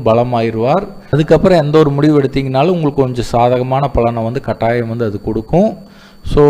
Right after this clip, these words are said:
சிம்ம ராசிக்காரங்களை பொறுத்தளவுக்கு ஏப்ரல் மாத கிரக நிலைகள் வந்து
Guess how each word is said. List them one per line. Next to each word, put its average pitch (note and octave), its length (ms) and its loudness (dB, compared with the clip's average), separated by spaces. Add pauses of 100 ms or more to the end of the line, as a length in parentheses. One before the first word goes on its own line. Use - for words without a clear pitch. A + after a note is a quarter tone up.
(300)
சிம்ம D#3+ 280 0
ராசிக்காரங்களை D3+ 760 0
பொறுத்தளவுக்கு C#3 540 -2 (200)
ஏப்ரல் D3 300 0 (100)
மாத C3+ 200 0 (100)
கிரக B2+ 280 0
நிலைகள் B2 420 -2
வந்து D3+ 200 -2